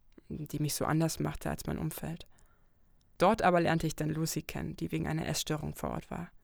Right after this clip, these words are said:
Sie stand mir ab da immer zur Seite, egal wie schlecht es mir ging. Sie sprach mir auch immer Mut zu, wenn ich nicht wusste, ob ich einen Eingriff machen sollte oder ob ich meinen Traum aufgeben sollte.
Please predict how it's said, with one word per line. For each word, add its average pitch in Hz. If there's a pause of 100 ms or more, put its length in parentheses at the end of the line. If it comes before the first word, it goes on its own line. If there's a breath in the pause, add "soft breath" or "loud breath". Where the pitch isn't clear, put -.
Sie 190
stand 202
mir 196
ab 175
da 175
immer 175
zur 165
Seite, 165
egal 160
wie 165
schlecht -
es -
mir -
ging. - (400)
Sie 196
sprach 190
mir 208
auch 180
immer 185
Mut 185
zu, 175
wenn 170
ich 165
nicht 165
wusste, 165
ob 156
ich -
einen 160
Eingriff 180
machen 160
sollte 160
oder 160
ob -
ich -
meinen 165
Traum 170
aufgeben 151
sollte. 160